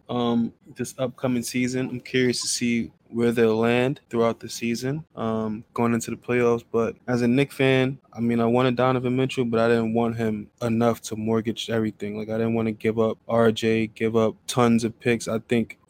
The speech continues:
what happened with the Rudy Gobert trade kinda messed up the entire market this summer. So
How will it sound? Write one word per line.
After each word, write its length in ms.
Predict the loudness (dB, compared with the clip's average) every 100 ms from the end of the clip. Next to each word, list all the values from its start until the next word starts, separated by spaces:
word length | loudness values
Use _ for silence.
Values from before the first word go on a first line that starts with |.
| -20 -4
what 140 | 2
happened 260 | 4 6 4
with 100 | 2
the 80 | 2
Rudy 220 | 2 4
Gobert 480 | 4 2 4 2 2
trade 420 | 0 -2 -2 -6 -8
kinda 240 | -4 -2
messed 320 | 0 -2 -2 -4
up 100 | -4 -8
the 80 |
entire 340 | -10 -2 0 0
market 400 | 2 0 0 -4
this 160 | -4
summer. 280 | -2 0 0
So 340 | 0 -2 -4